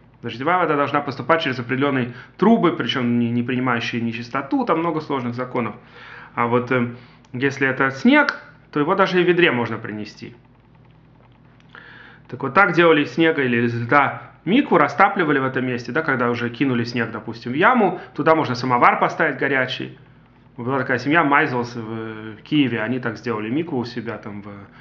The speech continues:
на цокольном этаже они жили, туда приходили женщины окунаться. Вот. И ещё были разные. В Ленинграде тоже были какие-то подпольные миквы.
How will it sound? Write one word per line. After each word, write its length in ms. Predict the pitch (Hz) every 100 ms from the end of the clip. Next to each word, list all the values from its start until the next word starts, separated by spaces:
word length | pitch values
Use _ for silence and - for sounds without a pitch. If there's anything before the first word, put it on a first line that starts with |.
| -
на 80 | 123
цокольном 400 | 117 127 120 113
этаже 280 | 113 127 196
они 180 | 170 139
жили, 380 | 127 120 120 117 - _ -
туда 240 | - - 131
приходили 440 | 127 120 117 120
женщины 360 | 110 117 113 117
окунаться. 640 | 110 113 110 104 - 117 - - - - -
Вот. 340 | 117 110 110
И 20 |
ещё 220 | 202 240 165
были 160 | 143
разные. 340 | 123 113 107 110
В 40 |
Ленинграде 360 | 123 160 175 170
тоже 180 | 165
были 140 | 127 110
какие-то 260 | 113 107
подпольные 460 | 95 113 - 107 110
миквы. 380 | 131 156 123